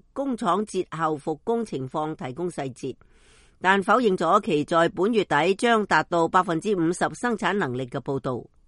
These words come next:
蘋果公司率先承認新冠病毒疫情對其銷售預期產生負面影響。市場分析相信，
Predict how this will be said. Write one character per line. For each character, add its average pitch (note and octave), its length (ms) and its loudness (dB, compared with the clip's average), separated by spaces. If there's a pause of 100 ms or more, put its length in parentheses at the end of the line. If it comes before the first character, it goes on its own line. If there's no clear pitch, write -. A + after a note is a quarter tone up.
(520)
蘋 D#3 100 -2
果 F3+ 140 2
公 B3 180 0
司 B3 120 -6 (120)
率 B3+ 180 -2
先 B3 300 -2
承 E3+ 160 -2
認 D3 320 0 (260)
新 D4 300 0
冠 C4 240 0
病 E3+ 240 2
毒 E3 160 2
疫 D#3+ 160 -2
情 C#3+ 340 -4
對 G3+ 160 2
其 E3+ 160 -2
銷 C4 240 -4
售 E3+ 220 0
預 E3 200 0
期 C3 240 -4
產 E3 240 -2
生 A3+ 200 -2
負 D#3 200 -4
面 D#3 220 0
影 D3+ 140 -2
響。 C#3 340 -8 (640)
市 A3+ 220 -2
場 D#3 280 0
分 B3 240 0
析 B3+ 220 0
相 A3+ 260 0
信， C#3 300 -4